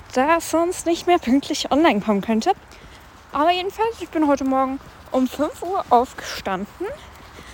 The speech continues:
Ich hatte mal wieder Lust, um fünf Uhr aufzustehen und habe mir dann auch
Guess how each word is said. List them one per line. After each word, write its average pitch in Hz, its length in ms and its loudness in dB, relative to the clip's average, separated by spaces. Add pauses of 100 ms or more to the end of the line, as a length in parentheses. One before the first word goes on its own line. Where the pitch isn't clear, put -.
(120)
Ich - 60 -4
hatte 311 100 2
mal 294 180 2
wieder 262 200 0
Lust, 247 360 -4
um 226 160 -2
fünf 233 220 -2
Uhr - 80 0
aufzustehen - 420 -4 (840)
und 277 160 -4
habe 381 220 2
mir 349 120 0
dann 320 220 0
auch 277 380 2